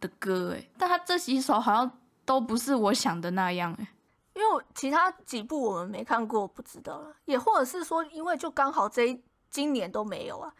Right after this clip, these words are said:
Speaker 2: 因为像比如说什么可可夜总会那种，
Speaker 1: 嗯。
Speaker 2: 他不是就有一首歌超重要吗？
Speaker 1: 你说他唱给奶奶听的那一首？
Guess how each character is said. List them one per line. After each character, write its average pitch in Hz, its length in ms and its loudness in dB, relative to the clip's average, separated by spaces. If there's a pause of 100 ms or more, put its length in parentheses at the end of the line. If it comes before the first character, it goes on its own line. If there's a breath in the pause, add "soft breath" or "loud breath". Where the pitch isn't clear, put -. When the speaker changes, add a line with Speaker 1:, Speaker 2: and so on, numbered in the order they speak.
(440 soft breath)
Speaker 2:
因 339 60 -8
为 359 120 -4
像 349 200 2
比 269 160 -8
如 208 140 -6
说 254 220 2
什 254 140 -6
么 262 420 -12 (480)
可 294 200 4
可 240 200 4
夜 285 180 4
总 214 180 0
会 247 220 2
那 208 160 -4
种， - 260 -8 (300)
Speaker 1:
嗯。 226 400 -4 (240)
Speaker 2:
他 311 140 2
不 311 120 0
是 294 140 -2
就 285 160 4
有 220 100 2
一 277 80 0
首 202 220 0
歌 220 220 0
超 220 200 2
重 226 240 0
要 220 220 2
吗？ - 240 -12 (320)
Speaker 1:
你 202 100 -8
说 226 120 -6
他 240 120 -2
唱 240 300 0
给 180 140 -4
奶 170 160 -2
奶 151 180 -8
听 175 180 -8
的 170 120 -8
那 151 160 -8
一 160 80 -10
首？ - 160 -16